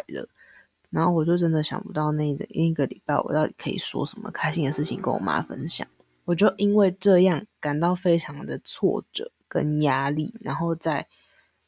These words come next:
教室偷偷的哭，午休的时间没有人发现。我后来就是陪着我同学去辅导室的这个时候，我也跟着去辅导室约了时间去做諮商。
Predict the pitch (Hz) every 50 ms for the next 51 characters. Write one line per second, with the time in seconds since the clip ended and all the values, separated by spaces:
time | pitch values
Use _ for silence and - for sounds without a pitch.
0 | _ - - - 165 147 151 151 - - 175 170 - - - - 143 156 - 147
1 | 139 135 139 - - - - - - - - 202 - _ - 175 156 139 147 -
2 | 151 147 147 139 131 143 - - - - - 170 - 175 170 175 160 151 139 120
3 | 131 143 - - - - 160 160 - - - - - 185 - _ _ - - 180
4 | 170 - 208 208 185 165 147 143 165 170 170 170 - - 175 165 156 143 139 -
5 | _ - - 165 160 147 165 160 160 147 147 151 151 - 147 160 131 101 135 -
6 | - 180 165 165 165 180 - - - - - - - _ _ _ - 160 165 156
7 | 131 151 156 - 180 175 156 147 139 - - - 165 147 104 90 90 - - -
8 | - 170 - - 165 110 87 64 - 151 160 165 135 90 - - - 135 156 151
9 | - 131 104 98 - - - - 165 147 147 143 143 - - 123 - - - 165
10 | 160 - - - 151 135 110 - _ _ - 185 175 175 175 180 180 165 147 147
11 | - - - - - - 117 123 151 160 151 165 151 - - 139 98 - - -
12 | - 76 50 - - - 69 67 185